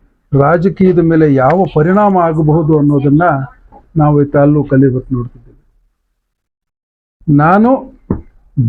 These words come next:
ಬಹಳ ಮುಖ್ಯವಾಗಿ ನಿಮ್ಮ ಮಾಧ್ಯಮದ ಸ್ನೇಹಿತರಲ್ಲಿ ಹೇಳೋದು, ಇವತ್ತು ನಾನು ಇಲ್ಲಿ ತಮ್ಮ ಗಮನಕ್ಕೆ ತರ್ತಿರ್ತಕ್ಕಂಥದ್ದು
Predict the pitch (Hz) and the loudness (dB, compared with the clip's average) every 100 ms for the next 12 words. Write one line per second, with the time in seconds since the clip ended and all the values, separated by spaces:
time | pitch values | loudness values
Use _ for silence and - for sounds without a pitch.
0 | 113 147 180 233 254 240 196 247 240 226 | 0 2 4 4 4 0 0 2 2 2
1 | 220 190 185 175 156 160 175 196 190 175 | 2 0 0 0 0 0 0 0 0 -2
2 | - 175 175 180 175 160 151 151 143 214 | -2 0 0 0 2 2 2 2 2 0
3 | 233 - _ _ _ _ _ - 160 180 | -2 -10 _ _ _ _ _ -2 0 2
4 | 226 226 233 220 180 170 185 226 - - | 2 0 -2 0 0 0 0 -4 -8 -18
5 | _ _ _ _ _ - 170 202 214 - | _ _ _ _ _ -2 2 2 2 0
6 | - 180 180 170 - 147 160 190 202 202 | -2 0 -2 -4 -6 -2 0 2 0 0
7 | 180 165 160 185 120 180 147 160 143 139 | 0 -2 0 -4 -2 -4 -2 -2 -2 -2
8 | 139 190 208 - | 0 0 -2 -10